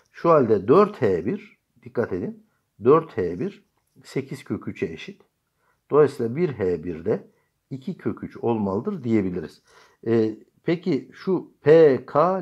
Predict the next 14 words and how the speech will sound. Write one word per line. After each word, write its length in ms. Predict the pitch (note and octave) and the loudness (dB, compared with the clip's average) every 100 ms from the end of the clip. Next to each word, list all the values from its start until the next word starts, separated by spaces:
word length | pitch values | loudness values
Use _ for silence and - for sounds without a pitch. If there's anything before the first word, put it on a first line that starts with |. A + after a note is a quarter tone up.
| C3 | 4
L 260 | A#2+ F2 - _ _ _ - | 4 4 -4 _ _ _ -16
üçgenin 440 | B2 - C3+ A#2+ | -14 -2 0 2
alanını 400 | G#2 A2+ A2 G#2 | 2 4 6 4
arıyoruz 460 | G#2 G#2 F3+ B3+ D#3+ | 2 2 0 0 2
ya 120 | G#2+ | 2
biz. 200 | E2 - _ _ _ | 0 -10 _ _ _
Yirmi 400 | G#2 A#2 C#3+ E3 | -2 0 0 0
dördün 460 | D#3+ E3+ D#3+ A3 F#3 | 2 2 0 -2 -2
dikmesi 480 | C3 C3+ A#2+ - A#2+ | -6 -6 -6 -6 -8
üç 260 | G3 - | -6 0
H 200 | A#2+ G2 | 2 2
birdir. 440 | F2+ D#2+ D#2 D2+ _ | 2 -4 -8 -14 _
O 80 | A#2 | 0
zaman 380 | C3+ B2 D#3+ | 2 2 0